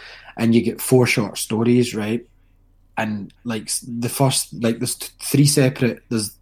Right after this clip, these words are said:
two brothers and a sister, and the mum and dad. So you'll maybe get an episode with the mum and dad, an episode with the two brothers, and then an episode with the sister. Or sometimes it'll be, like,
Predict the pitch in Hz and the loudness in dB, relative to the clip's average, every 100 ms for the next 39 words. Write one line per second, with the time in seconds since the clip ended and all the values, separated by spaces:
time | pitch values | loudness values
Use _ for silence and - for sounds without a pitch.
0 | - 139 120 123 110 104 104 120 120 - | 4 4 6 4 2 -2 -2 -2 -2 0
1 | 135 139 - - _ - 107 101 104 98 | -2 -2 -12 -20 _ -4 -2 -2 -2 -2
2 | 101 107 117 - - - - - - 123 | 0 0 0 -4 -20 -20 -20 -2 4 6
3 | 120 123 117 117 120 123 - 147 120 117 | 6 4 2 0 -2 2 4 4 4 2
4 | 107 110 107 107 104 107 - _ - 113 | 2 0 0 -2 -2 -4 -6 _ -6 -4
5 | 104 - 117 104 104 - 113 101 107 104 | -2 -2 -2 -2 -6 -4 -6 -4 -6 -4
6 | 104 - - - 107 107 104 101 120 - | -4 -6 -8 -8 -4 -4 -4 -6 -4 -4
7 | 107 101 95 113 107 131 113 - 110 117 | -4 -4 -4 -2 -4 -4 -4 -6 -4 -4
8 | 110 107 101 117 110 107 101 - | -4 -4 -6 -6 -6 -6 -6 -12